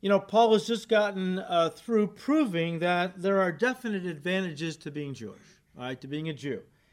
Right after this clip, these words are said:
He does that in the first eight verses of chapter three. But he quickly adds that these blessings and benefits,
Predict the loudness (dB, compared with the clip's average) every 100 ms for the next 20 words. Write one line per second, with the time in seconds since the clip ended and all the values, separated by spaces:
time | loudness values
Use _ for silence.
0 | _ -6 -4 -2 -2 -4 -6 -6 -6 -4
1 | -4 0 0 0 -6 -8 -8 -6 -4 -4
2 | -6 -10 -2 -2 -2 -6 _ _ -20 -20
3 | _ 0 2 2 2 0 0 -4 -2 -2
4 | -2 -4 -8 -18 -4 0 2 0 -4 _
5 | _ -20 -8 0 0 0 -2 -2 -2 -2
6 | -4 -2 -4 -2 0 0 0 0 0 0
7 | -4 -18